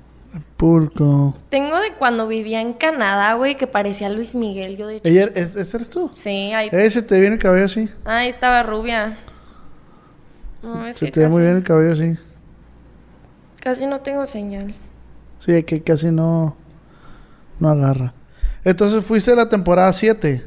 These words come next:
Speaker 2: A la temporada seis. Yo entré en la seis.
Speaker 1: Ok, a ver.
Speaker 2: Y ahí, mira, ¿quieres ver <laughs> una foto mía?
Speaker 1: A ver.
Speaker 2: ¿Sí o no?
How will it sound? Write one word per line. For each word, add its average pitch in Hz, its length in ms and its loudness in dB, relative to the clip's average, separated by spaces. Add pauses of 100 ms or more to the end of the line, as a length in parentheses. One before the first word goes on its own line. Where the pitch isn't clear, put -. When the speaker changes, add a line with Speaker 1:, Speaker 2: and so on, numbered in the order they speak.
Speaker 2:
A 262 120 0
la 277 160 0
temporada 277 520 0
seis. - 640 -4
Yo 254 140 -4
entré 269 280 -6
en 294 60 -8
la 277 140 -6
seis. 311 680 0
Speaker 1:
Ok, - 300 -8 (180)
a 123 60 -2
ver. 165 400 2 (180)
Speaker 2:
Y 247 100 -6
ahí, 220 280 -4
mira, 196 320 -6
¿quieres 285 320 2
ver 294 100 2 (180)
<laughs> - 140 -10 (140)
una 254 240 2
foto 233 260 -4
mía? 226 320 -2 (500)
Speaker 1:
A 131 60 -6
ver. 135 80 -4
Speaker 2:
¿Sí 302 280 -2
o 403 160 4
no? 349 160 2